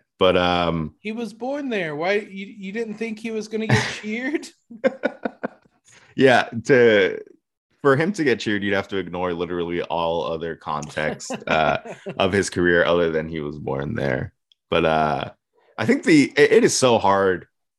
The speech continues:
Speaker 1: for me to root against Steph Curry. I think a lot of that has to do with the fact that the Lakers just absolutely sucked, uh,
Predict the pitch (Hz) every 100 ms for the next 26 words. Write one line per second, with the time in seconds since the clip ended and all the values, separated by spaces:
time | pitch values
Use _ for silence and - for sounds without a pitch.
0 | _ _ _ - 113 95 92 92 87 87
1 | 87 85 85 - 90 80 - 82 85 82
2 | 82 - 90 190 160 107 95 101 98 92
3 | 101 92 - 92 90 90 85 92 87 -
4 | 87 82 - _ _ _ _ _ _ 110
5 | 107 120 120 127 - - - 107 104 -
6 | 104 95 98 82 80 - - - 98 73
7 | - - _ _ - 87 78 76 67 62